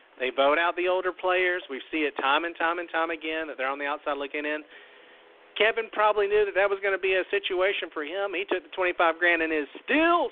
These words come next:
solid with everybody. I mean, put the medal on him. I mean, fantastic. Not only that, but he's voted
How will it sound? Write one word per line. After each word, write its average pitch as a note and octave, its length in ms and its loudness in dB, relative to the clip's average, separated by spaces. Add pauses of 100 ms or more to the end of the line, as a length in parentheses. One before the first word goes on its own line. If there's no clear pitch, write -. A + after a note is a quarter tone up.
solid D3+ 320 2
with C3 120 -6
everybody. A2 540 -6 (1200)
I F#3+ 140 2
mean, C#3 260 0 (100)
put C4 300 2 (680)
the D#3+ 300 0
medal C#3+ 600 -2 (120)
on C#3+ 240 2
him. G2 160 -6 (240)
I C#3+ 60 -2
mean, C3+ 260 -2 (680)
fantastic. D#3+ 680 0 (380)
Not B3+ 100 4
only C4+ 160 4
that, C#4 220 0
but G3 100 -2
he's G3 160 -2 (140)
voted F#3+ 320 2